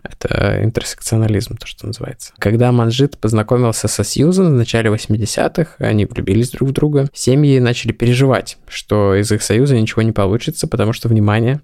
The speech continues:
это был не arranged marriage, не договорной брак.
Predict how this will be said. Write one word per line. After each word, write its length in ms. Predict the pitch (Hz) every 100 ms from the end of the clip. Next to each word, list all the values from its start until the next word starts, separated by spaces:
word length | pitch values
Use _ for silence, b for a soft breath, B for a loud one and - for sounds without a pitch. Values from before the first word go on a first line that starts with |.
| _
это 160 | - 123
был 160 | 120
не 180 | 117 117
arranged 420 | - 113 113 110 -
marriage, 340 | 98 98 -
не 340 | 110 107 104 101
договорной 520 | 107 110 110 113 104
брак. 220 | - -